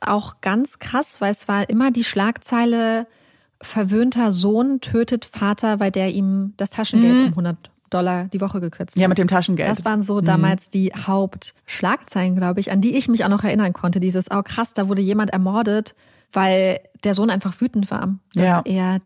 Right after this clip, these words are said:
Speaker 1: diese hundert Dollar weniger in der Woche hat.“ Und das fand ich damals total unverständlich und fand das richtig, richtig krass. Tommy wird schließlich nach Rikers verlegt, was, wie viele von euch auch wahrscheinlich wissen, ein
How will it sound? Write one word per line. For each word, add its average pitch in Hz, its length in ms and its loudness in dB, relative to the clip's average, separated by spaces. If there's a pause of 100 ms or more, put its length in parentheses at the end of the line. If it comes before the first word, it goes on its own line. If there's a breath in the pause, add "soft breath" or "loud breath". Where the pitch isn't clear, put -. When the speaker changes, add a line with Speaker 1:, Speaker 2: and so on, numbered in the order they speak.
Speaker 1:
diese 190 240 2
hundert 196 340 0
Dollar 185 260 2
weniger 190 380 2
in 175 80 -2
der 180 100 2
Woche 180 280 -2
hat.“ - 180 -4
Und 170 60 -2
das 180 160 -2
fand 185 100 2
ich 180 80 -2
damals 180 340 0
total 175 480 -2 (400 loud breath)
unverständlich 202 840 2
und 180 100 0
fand 185 140 0
das 185 180 0
richtig, - 320 -2
richtig 190 340 -4
krass. - 360 -14 (340 soft breath)
Tommy 254 480 2
wird 233 160 2
schließlich 226 420 0
nach 190 220 0
Rikers 202 640 2
verlegt, 190 560 0
was, 196 460 -2
wie 190 260 2
viele 208 340 2
von 190 140 0
euch 196 320 0
auch 208 100 -2
wahrscheinlich 202 300 0
wissen, 208 200 0
ein 185 380 2